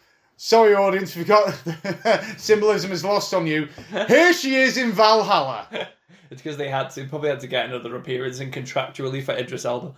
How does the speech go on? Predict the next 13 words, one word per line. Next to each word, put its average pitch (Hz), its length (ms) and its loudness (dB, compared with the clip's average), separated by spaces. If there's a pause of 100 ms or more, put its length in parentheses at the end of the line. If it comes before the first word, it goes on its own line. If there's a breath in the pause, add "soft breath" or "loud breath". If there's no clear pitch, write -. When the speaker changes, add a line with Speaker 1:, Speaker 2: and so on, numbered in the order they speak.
(160)
Speaker 1:
Well, 185 280 0 (240)
Speaker 2:
<laughs> - 280 -18
Speaker 1:
the 202 60 -2
Speaker 2:
So - 120 -8
Speaker 1:
only 202 220 4
Speaker 2:
he, - 120 -6
so 147 140 -4
he 139 60 -4
can 139 100 -8
scrap - 400 -8
his 147 120 -12
contract. 139 500 -8
Speaker 1:
The 156 100 -10